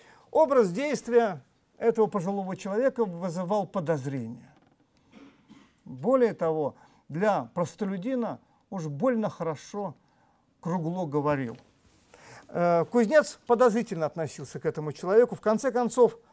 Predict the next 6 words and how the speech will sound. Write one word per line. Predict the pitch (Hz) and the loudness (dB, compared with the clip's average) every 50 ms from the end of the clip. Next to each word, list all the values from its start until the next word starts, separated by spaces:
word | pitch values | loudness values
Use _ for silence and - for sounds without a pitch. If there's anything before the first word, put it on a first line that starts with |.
| _ _ _ | _ _ _
собралась | - - 208 160 175 185 185 175 170 135 - | -8 -6 -2 0 2 2 4 2 2 0 -2
толпа, | - - 175 - 160 - - 277 285 254 - - _ _ _ _ - | -2 0 0 0 2 4 6 6 6 4 0 -8 _ _ _ _ 0
которая | - 226 220 - 285 285 262 254 240 233 | 2 2 4 4 6 8 12 12 12 12
решила | 233 226 - - - 214 175 156 143 123 - _ _ _ _ _ _ _ _ _ _ _ _ _ _ _ _ _ _ _ - | 10 8 2 0 0 0 2 2 0 -2 -4 _ _ _ _ _ _ _ _ _ _ _ _ _ _ _ _ _ _ _ 4
этого | 208 214 202 - 180 156 156 | 4 4 4 4 2 -2 -2
старца | 127 - - - 247 262 240 - - 247 233 208 - | -2 -2 -2 0 0 0 0 0 0 0 0 0 -2